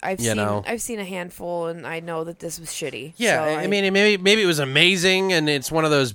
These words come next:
Speaker 2: so bad it's good movies back in the day for people,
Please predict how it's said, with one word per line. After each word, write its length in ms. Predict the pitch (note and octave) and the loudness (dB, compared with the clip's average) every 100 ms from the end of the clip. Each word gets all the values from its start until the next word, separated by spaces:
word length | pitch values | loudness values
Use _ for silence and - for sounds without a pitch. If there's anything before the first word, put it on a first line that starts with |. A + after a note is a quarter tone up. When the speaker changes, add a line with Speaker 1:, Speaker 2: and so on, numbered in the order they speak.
| - | -8
Speaker 2:
so 320 | - - E3+ C#3 | -6 0 2 2
bad 260 | C#3 C#3+ | 2 2
it's 200 | B2 - | 0 -2
good 220 | - C3 C3+ | 0 0 2
movies 400 | C#3 C#3+ C3+ - | 2 2 0 -2
back 400 | - A2 B2 C3+ | 0 2 2 0
in 60 | |
the 100 | A#2+ | -2
day 320 | F#2+ G#2+ A#2+ | 0 2 2
for 140 | B2 G2+ | 0 -2
people, 500 | B2 B2 C3 B2 | -4 -2 0 0